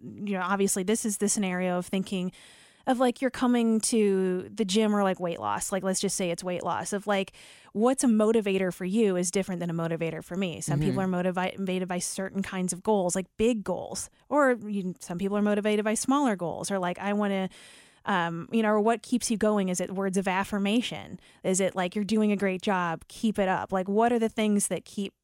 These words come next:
Speaker 1: you know, as a coach for someone, it's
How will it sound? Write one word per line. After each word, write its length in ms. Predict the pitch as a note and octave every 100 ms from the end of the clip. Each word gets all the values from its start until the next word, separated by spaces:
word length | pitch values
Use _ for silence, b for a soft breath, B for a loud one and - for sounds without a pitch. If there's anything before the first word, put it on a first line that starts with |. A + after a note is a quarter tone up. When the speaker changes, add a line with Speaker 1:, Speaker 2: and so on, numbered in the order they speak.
| _ _ -
Speaker 1:
you 120 | G#3
know, 120 | F#3+ -
as 280 | A3 G#3+ G3+
a 60 |
coach 380 | - - D#4 -
for 140 | F3 E3+
someone, 680 | F3+ E3 F3 E3 D3 D#3+ - B B B
it's 140 | A3